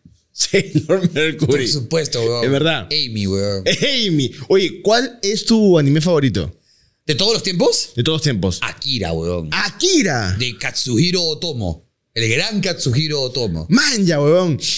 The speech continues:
Speaker 1: Yo estoy, yo, a ver, era un consumidor de, de animes muy básico, ¿no? Digimon, Pokémon, Dragon Ball, Death
Speaker 2: Ah, pero
Speaker 1: Note.
Speaker 2: eso es tele.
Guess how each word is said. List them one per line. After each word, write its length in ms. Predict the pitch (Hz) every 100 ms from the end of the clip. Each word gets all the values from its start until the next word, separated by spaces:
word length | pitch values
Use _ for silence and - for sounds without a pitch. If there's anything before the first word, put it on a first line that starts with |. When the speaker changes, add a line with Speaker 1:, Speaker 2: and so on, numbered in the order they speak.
| - -
Speaker 1:
Yo 280 | 131 202 214
estoy, 540 | - 196 214 - _ -
yo, 400 | 127 220 277 -
a 120 | -
ver, 300 | 107 85 - _ _ _
era 140 | 143 165
un 80 | 175
consumidor 540 | 170 135 120 139 156
de, 840 | 156 151 127 107 95 92 87 -
de 160 | 110 113
animes 500 | 107 110 151 - - _ _
muy 340 | 107 127 165
básico, 480 | 165 175 - 117 104
¿no? 220 | 123 165
Digimon, 460 | 160 117 117 135 143
Pokémon, 360 | 165 147 120 110
Dragon 260 | 104 98
Ball, 320 | 147 196 311 - - _ -
Death 200 | 123 165 98
Speaker 2:
Ah, 80 | -
pero 20 |
Speaker 1:
Note. 100 | 185
Speaker 2:
eso 0 |
es 80 | -
tele. 460 | 233 175 95 65